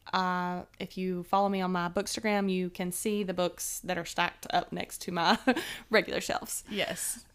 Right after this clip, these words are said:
Speaker 1: Um, so I really enjoy Book of the Month. The second one that I have, I've talked about it before briefly. I'll mention it again.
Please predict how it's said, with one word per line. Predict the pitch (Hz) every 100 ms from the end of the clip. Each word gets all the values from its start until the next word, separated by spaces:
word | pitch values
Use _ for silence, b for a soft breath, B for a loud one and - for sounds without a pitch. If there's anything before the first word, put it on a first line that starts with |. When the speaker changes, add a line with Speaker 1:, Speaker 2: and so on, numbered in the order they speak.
| -
Speaker 1:
Um, | 196 196
so | 226
I | -
really | 226 226 214 196
enjoy | 196 180 175 170 175 180 -
Book | 196
of |
the | 190
Month. | 180 175 185 -
The | 196 196
second | 185 - 233 - 233
one | 220
that |
I | 214
have, | 202 202 196
I've | 196
talked | - 196 202
about | 190
it | 185 - _ _ -
before | 196 185 - 196 185
briefly. | 180 180 175 - 180
I'll | 180 170
mention | 180 180 185
it | 175
again. | 165 170 160 170